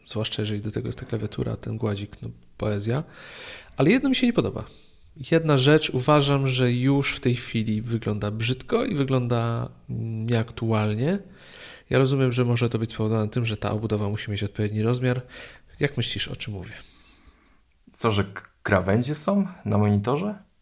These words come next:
Speaker 1: Aha, widzisz, jak my się znamy. Jednak te sześćdziesiąt sześć odcinków trochę nam dało.
Speaker 2: <laughs> Poważnie?
Speaker 1: Serio. Ja uważam, że one są za szerokie.
Speaker 2: Zagram w totka.
Speaker 1: No.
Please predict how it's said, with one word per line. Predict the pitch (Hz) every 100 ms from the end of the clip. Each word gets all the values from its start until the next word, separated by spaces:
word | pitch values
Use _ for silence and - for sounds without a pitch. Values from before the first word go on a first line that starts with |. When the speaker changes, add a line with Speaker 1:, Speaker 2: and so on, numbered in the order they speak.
| _ _ -
Speaker 1:
Aha, | 107 175 190
widzisz, | 113 107 127 120
jak | -
my |
się | 120 110
znamy. | 107 143 113
Jednak | 110 117 113
te | 113
sześćdziesiąt | 113 107 131 123 -
sześć | 120 104
odcinków | - 120 -
trochę | - 113
nam | 151 127
dało. | 110 143 101 - 131 - -
Speaker 2:
<laughs> | - - - -
Poważnie? | 135 135 131 131 120 277 359 415 - -
Speaker 1:
Serio. | - 147 110 110 110 110
Ja | 156
uważam, | 240 226 214
że | 196
one | 180
są | 170
za | 151
szerokie. | - 107 - 85 - - _ _ _ -
Speaker 2:
Zagram | - 95 98 104 92
w | -
totka. | 98 - - - _ _ _ _ -
Speaker 1:
No. | 131 120 117